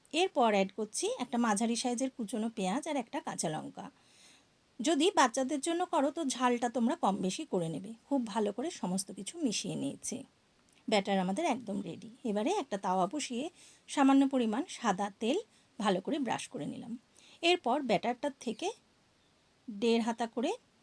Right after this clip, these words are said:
ব্যাটার আমি দিয়ে দিচ্ছি, আর এটা খুব পাতলা করেই দেবে। ব্যাটারটা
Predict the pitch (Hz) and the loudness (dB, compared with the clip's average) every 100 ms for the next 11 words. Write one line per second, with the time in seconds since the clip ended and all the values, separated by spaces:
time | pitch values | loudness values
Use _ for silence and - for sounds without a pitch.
0 | 196 196 247 349 427 196 240 233 147 117 | 0 2 2 -2 0 2 2 2 -2 -6
1 | 139 - - - - _ _ _ _ _ | -8 -4 -4 -6 -12 _ _ _ _ _
2 | _ _ _ _ _ _ _ - 240 277 | _ _ _ _ _ _ _ 4 4 6
3 | 330 - 427 - 226 226 220 220 285 381 | 0 0 -2 2 0 2 -2 0 0 0
4 | 185 147 143 190 _ _ _ _ _ _ | 0 -2 -8 -14 _ _ _ _ _ _
5 | _ _ _ _ _ _ _ _ _ _ | _ _ _ _ _ _ _ _ _ _
6 | _ _ _ _ _ _ _ - 247 247 | _ _ _ _ _ _ _ 0 2 2
7 | 240 | -2